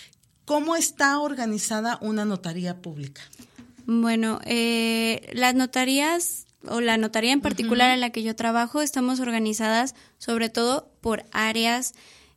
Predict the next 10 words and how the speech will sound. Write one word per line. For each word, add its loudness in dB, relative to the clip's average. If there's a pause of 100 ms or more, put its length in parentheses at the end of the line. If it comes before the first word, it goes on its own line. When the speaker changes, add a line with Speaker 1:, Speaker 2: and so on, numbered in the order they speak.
Speaker 2:
eh, 2
que 0
cubren 0 (440)
l-, 2
los 4
servicios 0
que -4
ofrecemos. -6
Por -2
ejemplo, -2